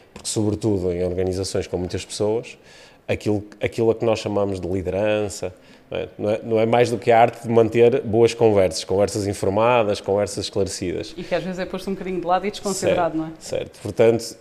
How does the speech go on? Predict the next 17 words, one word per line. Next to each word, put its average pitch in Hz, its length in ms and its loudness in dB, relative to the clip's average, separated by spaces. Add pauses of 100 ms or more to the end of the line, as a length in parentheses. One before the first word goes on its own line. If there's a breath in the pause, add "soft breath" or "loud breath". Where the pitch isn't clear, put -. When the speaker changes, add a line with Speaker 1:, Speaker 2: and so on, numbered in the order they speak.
(100)
Speaker 1:
hum, 113 340 2 (1000)
começar 127 440 4
a 135 60 2
desenvolver 117 800 2
a 110 80 2
nossa 104 260 0
capacidade 98 520 -2
de - 40 -16
comunicação, 98 720 -2 (120)
a - 60 -6
nossa 101 240 -2
capacidade 98 540 0
de 110 60 -2
entregar 110 500 4
e 101 40 0
receber 104 380 -2
comunicação, 98 800 -2